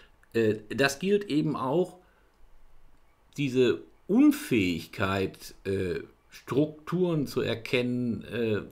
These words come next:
systa-, systemische Imperative zu erkennen, das gilt eben auch, ähm, für die Personalisierung politischer Vorgänge. Also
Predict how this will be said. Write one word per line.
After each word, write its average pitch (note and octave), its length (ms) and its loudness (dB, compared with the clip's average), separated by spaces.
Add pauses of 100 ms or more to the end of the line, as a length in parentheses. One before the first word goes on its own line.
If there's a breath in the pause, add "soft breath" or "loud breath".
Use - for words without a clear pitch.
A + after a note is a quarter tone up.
(160)
systa-, A2+ 580 -4
systemische A#2+ 680 -2
Imperative C3+ 680 -6
zu B2+ 160 -6
erkennen, A#2+ 420 -4
das A2+ 320 -6
gilt E3 360 0
eben C3+ 300 -4
auch, D3+ 520 -2 (600 loud breath)
ähm, C3 640 0 (280)
für B2+ 640 2 (2500 soft breath)
die A#2 120 -12 (180)
Personalisierung A#2 1500 0 (360)
politischer G2+ 920 -2 (160)
Vorgänge. - 580 -2 (1160 loud breath)
Also A#2+ 400 2